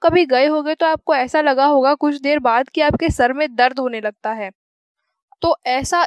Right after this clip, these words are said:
इसलिए होता है कि जो हम इंसान हैं, हमें प्रकृति ने ऐसा बनाया है कि हम ज़्यादा शोर बर्दाश्त नहीं कर सकते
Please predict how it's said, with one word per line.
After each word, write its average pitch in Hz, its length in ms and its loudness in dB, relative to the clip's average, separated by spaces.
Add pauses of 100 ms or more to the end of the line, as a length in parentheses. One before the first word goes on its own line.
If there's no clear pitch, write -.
इसलिए 302 340 -6
होता 233 360 2
है 240 160 -6
कि - 180 -16
जो 302 140 -4
हम 330 220 -4
इंसान 285 480 -4
हैं, 254 200 -8
हमें 262 220 -6
प्रकृति 320 500 -6
ने 330 140 -10
ऐसा 262 340 -4
बनाया 294 360 -4
है 320 180 -6
कि 330 140 -8
हम 339 160 -2
ज़्यादा 247 320 0
शोर 214 280 0
बर्दाश्त 247 480 0
नहीं 294 200 -2
कर 262 120 0
सकते 214 380 -6